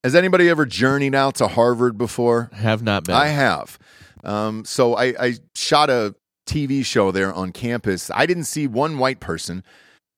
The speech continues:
Speaker 1: I barely met anybody who spoke English. So I'm not sure that this is a free speech issue. I don't know if anybody's talking to each other. And this will go back to that case where, uh, uh, one of the admissions,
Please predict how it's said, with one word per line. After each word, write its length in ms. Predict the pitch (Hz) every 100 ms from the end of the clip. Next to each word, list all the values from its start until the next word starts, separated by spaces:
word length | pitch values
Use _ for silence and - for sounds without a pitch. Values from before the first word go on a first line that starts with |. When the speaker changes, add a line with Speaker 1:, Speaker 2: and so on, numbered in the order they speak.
| _ _
Speaker 1:
I 80 | 170
barely 340 | 190 185 156
met 160 | 135 123
anybody 300 | 117 104 98
who 120 | 90
spoke 420 | - - 127 113 -
English. 440 | 110 110 78 73 - -
So 260 | - 110 -
I'm 180 | 175
not 200 | 269 214
sure 280 | - - 156
that 80 | 110
this 180 | 110 95
is 80 | 87
a 60 |
free 300 | - 117 117
speech 500 | 95 - 95 127 - -
issue. 380 | 135 - 160 160 - _ _ -
I 80 |
don't 120 | 208 226
know 80 |
if 100 | 147 -
anybody's 400 | 143 123 104 -
talking 460 | - 131 123 85 76
to 160 | -
each 200 | 73 -
other. 260 | 60 - - _ - _ _
And 120 | 117
this 140 | 180 220
will 80 | 190
go 120 | 180
back 260 | 156 147
to 100 | - 147
that 180 | 135
case 480 | - 143 131 110 -
where, 360 | 117 117 113 110
uh, 640 | 104 101 98 95 92 87 - _
uh, 160 | 104 104
one 180 | 120 127
of 60 |
the 100 | 113
admissions, 800 | 101 110 131 - 120 101 -